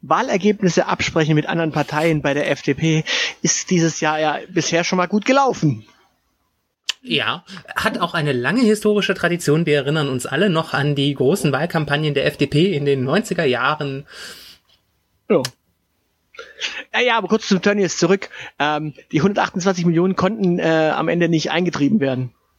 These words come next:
Speaker 2: Weil der die dem Hönes geliehen hat, oder was?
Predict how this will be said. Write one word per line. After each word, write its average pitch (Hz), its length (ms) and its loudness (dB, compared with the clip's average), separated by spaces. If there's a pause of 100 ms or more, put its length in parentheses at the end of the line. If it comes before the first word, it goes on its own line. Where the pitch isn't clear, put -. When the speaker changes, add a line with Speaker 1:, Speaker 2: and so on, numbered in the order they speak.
(1080)
Speaker 2:
Weil 143 840 0
der 139 160 2
die 139 320 0
dem 127 180 0
Hönes 143 260 0
geliehen 113 320 -2
hat, 113 100 -4
oder 113 200 -2
was? 113 220 -6